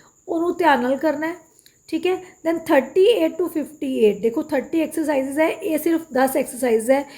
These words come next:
इसलिए पहले इन्होंने रिवाइज कर लो। इन्हां दियां सारियां ही वीडियोज़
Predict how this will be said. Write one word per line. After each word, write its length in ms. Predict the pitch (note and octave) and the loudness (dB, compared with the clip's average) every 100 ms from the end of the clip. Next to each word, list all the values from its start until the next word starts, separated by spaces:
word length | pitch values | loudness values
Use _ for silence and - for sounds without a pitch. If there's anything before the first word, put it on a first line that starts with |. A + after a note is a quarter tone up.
| - D4+ | -10 -6
इसलिए 240 | C4 D#4+ | -2 -2
पहले 240 | D#4 C4+ | 0 0
इन्होंने 300 | C4+ C#4+ C#4+ | 0 -2 -2
रिवाइज 300 | C4+ A#3 A#3+ | 0 2 2
कर 200 | A#3+ C4 | 0 0
लो। 120 | B3+ D4+ | 0 0
इन्हां 240 | D4 C4+ | 2 0
दियां 140 | C#4+ | 0
सारियां 420 | D4 D4 A#3+ B3 C#4 | 0 0 0 0 0
ही 140 | D4 | 0
वीडियोज़ 380 | B3+ A3 B3+ | 0 2 0